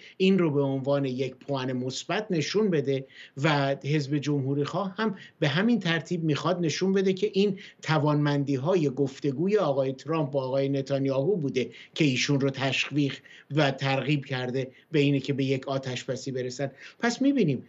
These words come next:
راه رسیدن برای آتش‌بس وجود داره، منتها این مسئله‌ای که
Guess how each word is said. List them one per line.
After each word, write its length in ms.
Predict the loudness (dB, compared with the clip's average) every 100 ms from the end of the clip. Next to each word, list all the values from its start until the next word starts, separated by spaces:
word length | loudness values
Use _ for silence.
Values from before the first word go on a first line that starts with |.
| -10
راه 600 | -2 0 2 2 2 2
رسیدن 580 | 2 2 0 0 -2 0
برای 240 | 0 2 0
آتش‌بس 800 | -2 -2 -2 -4 -2 -2 -2 -6 _ -2
وجود 460 | 0 2 2 2
داره، 380 | 2 2 2 -2 -8 -18 -2
منتها 520 | 0 0 0 -2 -2
این 180 | -2 0
مسئله‌ای 800 | 2 0 -2 -6 -6 0 2 2
که 200 | -2 -8